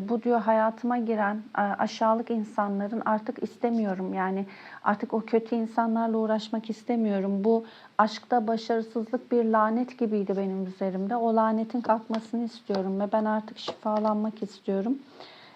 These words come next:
Ve, e, ilahi enerjinin de bunu desteklediğini biliyorum. E, biz evlenmeliyiz diyor.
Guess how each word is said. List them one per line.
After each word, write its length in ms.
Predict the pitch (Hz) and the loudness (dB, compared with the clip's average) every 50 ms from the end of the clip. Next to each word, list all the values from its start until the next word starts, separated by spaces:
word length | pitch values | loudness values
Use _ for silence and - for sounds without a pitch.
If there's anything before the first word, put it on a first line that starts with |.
| - - | -8 0
Ve, 320 | 196 202 254 269 269 269 | 2 6 6 6 6 4
e, 640 | - 214 214 208 208 202 202 202 202 196 196 196 196 202 196 - _ _ _ _ _ _ _ _ _ _ _ _ _ _ - - - - - _ - | 4 4 4 4 4 2 2 2 0 0 -2 -2 -4 -6 -10 -18 _ _ _ _ _ _ _ _ _ _ _ _ _ _ -20 -18 -18 -20 -20 _ 4
ilahi 460 | - 226 226 233 226 233 233 226 - | 6 6 8 8 8 8 6 6 4
enerjinin 840 | 311 285 254 247 233 233 233 233 233 226 - - 240 254 285 269 262 233 | 4 6 6 4 4 4 4 4 4 2 2 2 4 6 8 8 6 6
de 140 | 233 214 | 4 2
bunu 220 | 220 220 220 214 208 | 2 0 0 0 0
desteklediğini 880 | 214 214 202 - - 208 202 208 - 208 196 196 196 196 196 196 190 | 0 -2 -2 -2 -4 -4 -2 -2 -2 -2 -2 -2 -2 -2 -2 0 0
biliyorum. 540 | 196 220 214 247 262 269 254 247 262 262 269 269 - - - - - - - - - - - | 0 2 2 4 4 6 4 4 4 2 0 0 -4 -12 -20 -20 -20 -20 -20 -20 -8 -2 0
E, 360 | 196 202 202 196 196 196 190 185 196 | 2 2 4 4 4 2 2 2 2
biz 180 | 254 269 269 - | 2 2 4 4
evlenmeliyiz 920 | 233 226 214 220 226 214 214 220 214 214 208 214 202 190 185 - - - | 4 4 4 4 2 2 2 2 0 0 0 0 0 0 -2 -6 -8 -6
diyor. 140 | 175 170 | -6 -6